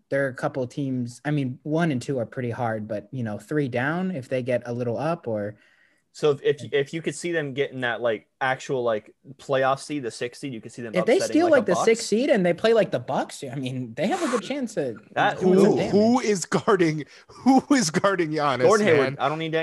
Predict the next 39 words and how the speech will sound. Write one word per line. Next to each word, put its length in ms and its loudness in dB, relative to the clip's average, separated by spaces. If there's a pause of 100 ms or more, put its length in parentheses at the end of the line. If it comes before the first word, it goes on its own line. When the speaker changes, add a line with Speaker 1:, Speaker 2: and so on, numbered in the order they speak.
(180)
Speaker 2:
I 20 0
don't 100 -2
need 120 -6
to 60 -6
hear 180 -2
who, 160 -8
who 180 -8
Speaker 1:
Yeah. 120 0
Speaker 2:
you're 80 -2
saying. 440 -4
Speaker 1:
I 40 -10
Speaker 2:
Gordon 200 0
Speaker 1:
don't, 180 -8
Speaker 2:
Hayward. 20 -8
Speaker 1:
yeah. 180 -6
Cody 400 4
Zeller. 460 4
You 200 -2
think 240 0
Giannis 360 0
is 80 -4
done? 180 0
<laughs> 40 -2
No, 140 0
I'm 140 0
Speaker 3:
Going 240 2
Speaker 1:
kidding. 120 -2
Speaker 3:
right 200 0
around 280 0
Speaker 1:
But, 120 -2
Speaker 3:
him, 180 -8 (260)
right 200 0
Speaker 1:
but 80 2
Speaker 3:
around 280 2
him. 260 -10
Speaker 1:
no, 260 4
I, 260 2
I 100 2
mean, 380 -2